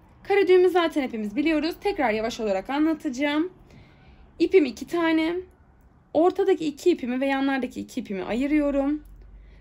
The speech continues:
Sağdaki ipi üste aldım. Soldaki onun üzerinde, şöyle soldaki onun üzerinde ve soldakini tutuyorum. Ortadakini kaldırıp sağdan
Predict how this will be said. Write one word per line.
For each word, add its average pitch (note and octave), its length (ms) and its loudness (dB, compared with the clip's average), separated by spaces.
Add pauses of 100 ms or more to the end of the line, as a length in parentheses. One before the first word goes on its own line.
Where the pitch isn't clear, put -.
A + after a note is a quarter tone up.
Sağdaki F4+ 560 0
ipi - 240 -6 (260)
üste G#3 300 -8
aldım. C#4+ 640 0 (760)
Soldaki D#4 760 0
onun C#4 380 -2
üzerinde, E3 840 -4 (840)
şöyle F#3+ 500 -8
soldaki C#4 520 -2
onun G#3 200 -6
üzerinde B3+ 680 -4 (380)
ve C4 260 0 (240)
soldakini D4 480 0
tutuyorum. C#4 720 -2 (580)
Ortadakini A3 580 -2
kaldırıp C4 580 -4 (680)
sağdan B3 840 -4